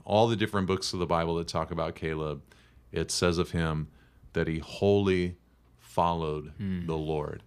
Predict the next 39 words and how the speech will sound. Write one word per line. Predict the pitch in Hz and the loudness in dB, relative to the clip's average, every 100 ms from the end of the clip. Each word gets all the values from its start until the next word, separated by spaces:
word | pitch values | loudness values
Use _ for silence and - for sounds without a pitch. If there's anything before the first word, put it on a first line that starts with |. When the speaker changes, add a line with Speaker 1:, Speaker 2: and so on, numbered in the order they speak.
| - - | -20 -16
Speaker 2:
Yeah. | 101 85 82 85 - | -12 -10 -10 -14 -10
Speaker 1:
And | 87 | 0
there | 92 123 | 4 6
is | 131 | 4
something | - 113 110 107 95 | 4 2 4 2 0
about | 90 87 87 90 85 82 - | -2 0 2 2 0 -2 -6
when | 92 87 | -4 -2
a | |
man | 82 85 90 95 92 101 - | -2 -2 -2 -2 -2 -4 -4
or | 92 | -2
a | 87 | 0
woman | 82 90 85 82 | 0 0 -2 -2
makes | 85 - | -4 -4
a | 87 | -4
determination | 82 85 - 90 80 80 90 - 78 | -4 -4 -2 -2 -2 -2 -4 -4 -6
to | |
follow | - 85 82 85 | -4 -2 0 0
after | 85 - 80 | -2 -2 -4
God | 80 80 | 0 0
and | 82 | 0
to | |
become | 76 - 87 | -4 -4 -2
a | 76 | 0
worshiper | 73 87 - 90 90 87 | 0 0 0 -2 0 0
of | 82 | 0
God, | 90 85 87 82 | 0 2 0 -2
to | 76 | -4
become | 78 78 - | -6 -4 -4
a | 87 | -4
Speaker 2:
Hmm. | 85 | -6
Speaker 1:
prayer | 82 85 85 85 | -2 0 2 0
of | 85 - | -2 -2
God | 87 82 80 | 0 0 -2
and | |
a | 78 | -4
lover | 82 85 80 85 | -2 -2 0 -2
of | 80 | -2
his | 78 - | -4 -2
word, | 85 85 82 78 | 0 2 4 0